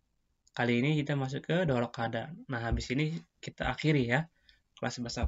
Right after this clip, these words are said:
Korea part satu. Nanti nyusul di part keduanya. Seperti yang sudah saya bilang di awal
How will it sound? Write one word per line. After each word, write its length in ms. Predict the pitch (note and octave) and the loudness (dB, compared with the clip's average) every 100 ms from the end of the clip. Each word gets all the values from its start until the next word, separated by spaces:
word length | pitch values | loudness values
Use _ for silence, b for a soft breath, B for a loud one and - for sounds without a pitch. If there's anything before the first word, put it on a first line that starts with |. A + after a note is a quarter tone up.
| - | -2
Korea 240 | B2 C#3 | -4 -4
part 160 | - - | -6 -10
satu. 400 | - A2+ - E3 | -10 -14 -12 -10
Nanti 320 | A#2+ - C3+ | -8 -4 -2
nyusul 320 | B2+ - C3+ | -2 -2 0
di 80 | B2+ | -2
part 240 | - - | -2 -10
keduanya. 560 | A#2 A#2 A#2 A#2 A#2 A2+ - - - - - - - _ _ _ - - - _ | -6 0 2 2 0 -4 -6 -16 -12 -12 -8 -8 -8 _ _ _ -16 -16 -20 _
Seperti 560 | - C3+ C#3+ - F3 E3 | -4 0 0 0 2 4
yang 80 | D3 | 4
sudah 400 | C#3 B2+ B2 - b b b b | 2 4 2 0 b b b b
saya 320 | - - B2+ B2 | -12 -2 2 4
bilang 320 | B2 B2 A#2+ | 6 6 4
di 80 | A#2+ | 2
awal 560 | A#2+ A#2+ A#2+ A#2 A#2 | 4 4 4 2 0